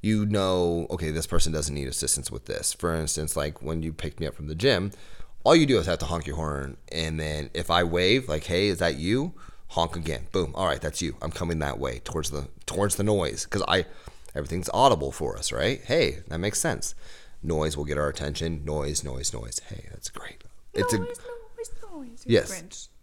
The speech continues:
Speaker 1: Yes. Oh, yes. Yes. The Grinch. Wow. Um, by the way, hap-, happy or Merry Christmas to those of you who, um, that was last month.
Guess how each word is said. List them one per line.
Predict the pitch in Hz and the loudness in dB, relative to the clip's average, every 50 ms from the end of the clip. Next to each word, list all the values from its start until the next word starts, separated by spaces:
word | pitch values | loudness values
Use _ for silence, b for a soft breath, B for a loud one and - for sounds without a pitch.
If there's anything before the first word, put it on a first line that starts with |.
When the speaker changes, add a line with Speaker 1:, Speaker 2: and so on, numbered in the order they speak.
| - - | -6 2
Speaker 1:
Yes. | - 113 101 - - | 4 6 6 4 4
Oh, | - 80 71 - - | 0 -2 -2 -2 -4
yes. | - - - - - - - | -6 -6 -4 -4 -4 -4 -6
Yes. | - - - | -8 -10 -6
The | - - 107 | -2 0 0
Grinch. | - - 82 67 - - - - | 0 0 0 -2 -2 -4 -4 -2
Wow. | 82 78 - - B B B B B B B B - - | -2 -2 -2 -4 B B B B B B B B -2 2
Um, | 107 101 90 92 87 - - - - - | 4 4 4 4 2 -2 -6 -10 4 12
by | - 147 131 | 12 12 12
the | 120 | 12
way, | 113 113 | 12 10
hap-, | 98 107 101 95 - - 90 87 - | 10 8 8 6 4 0 -4 -2 2
happy | 87 95 90 85 - 85 85 82 | 4 4 4 6 4 4 4 4
or | 69 69 | 2 2
Merry | 76 76 73 69 | 2 2 0 0
Christmas | - 82 76 - 80 73 - | 0 0 0 0 0 0 2
to | - 71 | 2 2
those | 67 69 69 69 69 | 2 2 0 0 0
of | 64 65 | -2 -2
you | 67 67 65 65 | -2 -2 -2 -4
who, | 73 71 65 65 65 65 64 | -4 -6 -6 -6 -6 -4 -4
um, | 62 62 60 60 58 60 58 - - - - | -4 -4 -6 -6 -8 -8 -10 -10 -10 -10 -8
that | - 60 58 | -6 -6 -4
was | 58 57 - | -4 -6 -6
last | - - - - | -6 -6 -6 -6
month. | - - - - | -6 -10 -12 -14